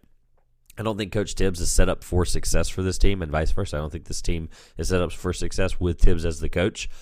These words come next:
Um, I do like that he's allowing the young guys to play, but that's because Derrick Rose has been in and out of the lineup,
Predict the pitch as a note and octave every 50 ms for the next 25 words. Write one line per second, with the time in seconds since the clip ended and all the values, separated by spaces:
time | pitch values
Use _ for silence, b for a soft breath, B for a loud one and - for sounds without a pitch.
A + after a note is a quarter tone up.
0 | B B B B B - D#2+ - F2 G2 F2+ G#2+ A2+ A2+ G2 F2+ G#2 - - -
1 | F2+ F2 A2 G#2 - - - - F2 F2 E2+ E2 F2+ G#2+ A2+ G#2+ G#2 G2 F#2 G2+
2 | G#2+ G#2+ A2+ A2+ - - F#2 - - F2 F#2+ B2 D#3+ - - F#2 E2 - - G2
3 | - - - G#2+ A2+ G2+ F2+ G#2 G#2+ A2 - - G2 G#2 G2+ G2+ G2+ F#2 - -
4 | G2 F2+ F#2 F#2+ F#2 G2 G2 F#2+ F2+ E2+ E2+ F2+ F#2+ G2+ G2+ G2+ -